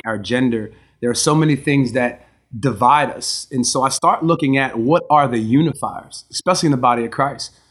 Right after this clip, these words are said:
Well, the unifiers, especially with the message of Jesus Christ, is pain. Pain has no color. Pain has no socioeconomic status. Uh, uh, divorce, uh, has no degree on it. Like, no, what unifies that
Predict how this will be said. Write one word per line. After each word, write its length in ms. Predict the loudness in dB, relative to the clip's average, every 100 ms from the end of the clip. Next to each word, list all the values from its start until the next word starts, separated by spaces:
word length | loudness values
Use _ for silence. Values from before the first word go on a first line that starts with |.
| _
Well, 120 | 0
the 120 | 4 6
unifiers, 500 | 4 4 2 2 0
especially 420 | -4 -2 0 0
with 160 | -2
the 80 | 0
message 560 | 2 2 2 0 -4 -4
of 160 | -8 -4
Jesus 420 | 0 0 -2 -4
Christ, 460 | -2 -2 -4 -10 -14 _
is 140 | -8 -6
pain. 500 | -2 0 0 -4 -14 _ -4
Pain 220 | 0 2
has 200 | 2 0
no 140 | -2
color. 380 | -2 -8 -10 -12 _ _ _ _ -4
Pain 240 | 0 2
has 200 | 2 0
no 100 | 0
socioeconomic 1000 | 0 0 -2 -2 -4 -2 2 2 2 0 -4
status. 800 | -2 0 -2 -4 -6 -6 -8 _ _ _ _
Uh, 40 | 2
uh, 440 | 2 2 -2 0
divorce, 640 | -2 2 4 4 2 -2 -6 _ _
uh, 200 | 2 2
has 320 | 2 0 2
no 160 | 2 2
degree 480 | 2 0 2 4 4
on 180 | 4 2
it. 160 | -2
Like, 300 | -2 -4 0
no, 400 | 2 2 0 -6 _
what 340 | -2 2 2 2
unifies 760 | 4 4 4 4 4 2 0
that 380 | 0 0 -2